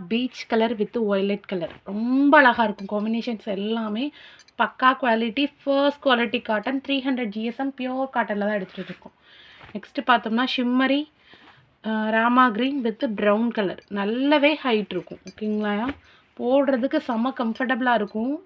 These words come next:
இந்த சம்மருக்கு பியூட்டிஃபுல்லான கலெக்ஷன். ரொம்ப பிரீத்தபிள் மெட்டீரியலில் பியூட்டிஃபுல்லாக ஸ்டிச் பண்ணி எடுத்துகிட்டு வந்திருக்கோம். எக்கச்சக்க லான்ச் இருக்குது. எக்ஸ் எல் தான் எல்லாமே. So பிடிச்சதை அப்படியே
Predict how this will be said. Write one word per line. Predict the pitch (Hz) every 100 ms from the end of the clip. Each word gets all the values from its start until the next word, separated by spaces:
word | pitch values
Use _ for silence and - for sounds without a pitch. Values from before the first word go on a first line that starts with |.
| - 226
இந்த | 240 269 277
சம்மருக்கு | 247 233 262 262 285 339 233
பியூட்டிஃபுல்லான | 202 262 - - 320 285 285 294 294
கலெக்ஷன். | 247 240 269 285 226
ரொம்ப | 214 254 277 302 311 - 202 202
பிரீத்தபிள் | 262 - 311 262 269 233
மெட்டீரியலில் | 202 233 226 220 269 - - - - -
பியூட்டிஃபுல்லாக | 254 302 285 - 277 294 302 -
ஸ்டிச் | 262 -
பண்ணி | 247 254 233
எடுத்துகிட்டு | 220 226 220
வந்திருக்கோம். | 214 208 226 294 - - - - 233
எக்கச்சக்க | - 302 302 311 - 262 226
லான்ச் | 220 254 - 226
இருக்குது. | 214 - 214 214 269 - - _ _ -
எக்ஸ் | 202 - 277
எல் | 262 262
தான் | 269 226
எல்லாமே. | 208 226 240 214 240 285 -
So | 247 -
பிடிச்சதை | 262 - 285 277 240
அப்படியே | - 269